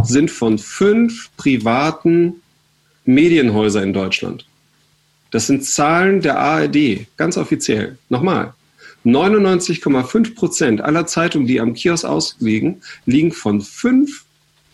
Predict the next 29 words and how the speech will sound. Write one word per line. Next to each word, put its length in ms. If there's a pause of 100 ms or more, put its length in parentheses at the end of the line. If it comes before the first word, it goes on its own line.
(140)
privaten 840 (280)
Medienkonzernen 840
aus. 340 (1080)
Ja, 140 (600)
<laughs> 120 (500)
nicht? 380 (680)
Und 320 (1160)
diese 180
Dreistigkeit 720
muss 240
man 140
einfach 300
zur 160
Kenntnis 380
nehmen. 360
Darin 320
liegen 280
wir. 160
Und 160
wir, 300 (400)
da 100
müssen 280
wir 80
jetzt 180
so 140
sozusagen 360
auch 220
kommen, 520
zusammenfassend. 1000